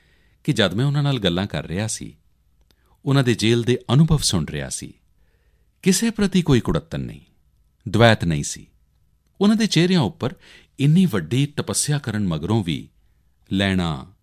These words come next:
ਪਾਉਣਾ, ਬਣਨਾ ਕਿਤੇ ਵੀ ਨਜ਼ਰ ਨਹੀਂ ਸੀ ਆਉਂਦਾ। ਇੱਕ ਤਰ੍ਹਾਂ ਦਾ ਆਪਣਾ ਕਰਤੱਵ ਭਾਵ।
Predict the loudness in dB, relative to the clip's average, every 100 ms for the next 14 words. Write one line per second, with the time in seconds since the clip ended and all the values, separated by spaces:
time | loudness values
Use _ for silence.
0 | _ _ -2 0 0 -2 -6 -10 -18 _
1 | _ -4 0 2 0 -4 -10 _ _ _
2 | _ _ _ -6 -2 0 2 0 -4 -6
3 | -8 -10 -14 -18 -20 _ _ _ _ _
4 | _ _ -6 -6 -4 -4 -4 -4 -6 -10
5 | _ -20 _ -8 -2 -2 0 -2 -2 -2
6 | -4 -2 -4 -4 -14 _